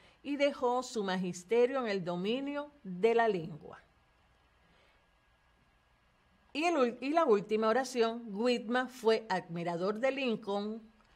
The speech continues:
con cuyas ideas antiesclavistas se identificó. Seguimos entonces con otras actividades. En la última estrofa de la página sesenta y cuatro, extraiga una oración subordinada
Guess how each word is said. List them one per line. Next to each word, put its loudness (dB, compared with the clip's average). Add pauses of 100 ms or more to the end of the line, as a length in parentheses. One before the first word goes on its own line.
(200)
con 2
cuyas 0
ideas -2 (100)
antiesclavistas 0
se -6 (300)
identificó. -4 (680)
Seguimos 4
entonces 2
con 2
otras 2
actividades. 0 (800)
En 4
la 8
última 4
estrofa 2
de 2
la 0
página 0
sesenta -4
y -4
cuatro, 0
extraiga 0
una 2
oración -2
subordinada -2